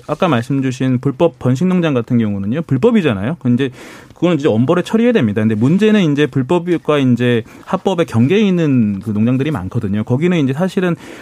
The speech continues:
우리가 무조건 거기를 이제 좀 터-, 이렇게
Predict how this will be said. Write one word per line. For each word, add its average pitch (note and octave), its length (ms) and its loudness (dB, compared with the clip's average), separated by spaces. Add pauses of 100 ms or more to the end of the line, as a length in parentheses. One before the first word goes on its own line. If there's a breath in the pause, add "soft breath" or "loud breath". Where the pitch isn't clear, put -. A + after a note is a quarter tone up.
우리가 E3+ 180 2
무조건 B3 560 2
거기를 C#3+ 340 2
이제 A#2+ 220 2
좀 A#2 180 -4
터-, - 180 -8 (100)
이렇게 G#2+ 760 -2